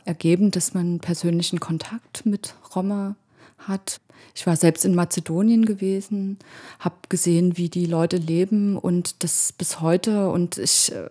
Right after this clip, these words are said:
hab dadurch auch eine Wiederholung erkannt, also dass bis heute die Leute in großer Armut leben, sozialen Diskriminierungen, sozialen Ausschlüssen ausgesetzt sind und dass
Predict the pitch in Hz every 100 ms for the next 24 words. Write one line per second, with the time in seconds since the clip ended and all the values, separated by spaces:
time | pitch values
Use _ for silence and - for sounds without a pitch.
0 | - - - - - 175 180 208 - -
1 | - 190 175 196 196 196 220 196 196 185
2 | - 185 190 180 175 170 - 190 - 170
3 | 170 185 180 175 160 180 180 180 175 -
4 | - - - 175 180 151 143 185 202 208
5 | 202 196 196 202 202 - - - - -
6 | - - _ - 175 - 160 170 190 -
7 | 202 180 165 190 226 220 202 202 202 185
8 | 170 - 175 175 - 180 196 - 196 190
9 | 202 196 - 165 214 233 208 202 - -
10 | 196 196 196 - 180 175 180 -